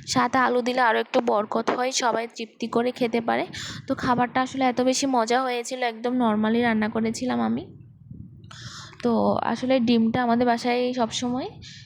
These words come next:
সিদ্ধ করে ওভাবেই রান্না করি, রান্না করা হয় সিদ্ধ করে ভেজে, তারপর আলু দিয়ে রান্না করি।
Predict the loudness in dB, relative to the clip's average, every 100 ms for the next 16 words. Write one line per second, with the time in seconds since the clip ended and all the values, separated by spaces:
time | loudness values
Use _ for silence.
0 | -10 -4 -2 2 0 2 2 4 4 4
1 | 4 2 2 0 -2 -2 -2 -2 -2 -2
2 | -2 -2 0 0 0 0 0 -2 -2 -4
3 | -2 -2 0 0 0 0 0 0 0 0
4 | 2 2 0 0 2 0 -2 -4 -4